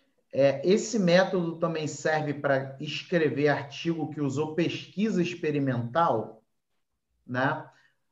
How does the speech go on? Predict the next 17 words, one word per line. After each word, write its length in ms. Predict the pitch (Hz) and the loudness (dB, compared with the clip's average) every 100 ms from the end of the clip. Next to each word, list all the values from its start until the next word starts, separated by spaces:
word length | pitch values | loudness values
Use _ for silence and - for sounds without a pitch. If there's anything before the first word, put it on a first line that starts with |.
| _ | _
É, 260 | - 127 127 123 127 123 - | -6 -2 0 -2 -4 -8 -14
você 200 | - - | -8 2
acha 320 | 175 214 - | 4 4 2
que 320 | 190 - 180 160 139 - 139 131 | -2 2 4 6 6 4 -4 0
esse 300 | 170 175 - | 2 2 2
método 520 | 170 160 160 160 143 | 2 4 2 0 0
varia 500 | 135 160 139 160 208 | 4 6 6 6 4
de 140 | 139 147 | 6 2
artigo? 840 | 127 - - 175 160 131 117 - - _ | 2 -4 -2 0 2 2 0 -6 -16 _
Tem 100 | 180 | 6
artigo 600 | 175 - - 185 180 180 | 6 2 -2 0 2 0
que 280 | 180 180 165 | 0 -2 0
não 260 | 147 151 170 | 0 2 0
funciona 640 | 180 165 - 143 156 143 | 0 -6 -4 -2 0 2
nele, 800 | 135 160 190 175 156 151 139 139 - _ _ | 2 4 6 4 4 2 2 -2 -10 _ _
tem 120 | - 147 | -4 -2
artigo 160 | 147 | -4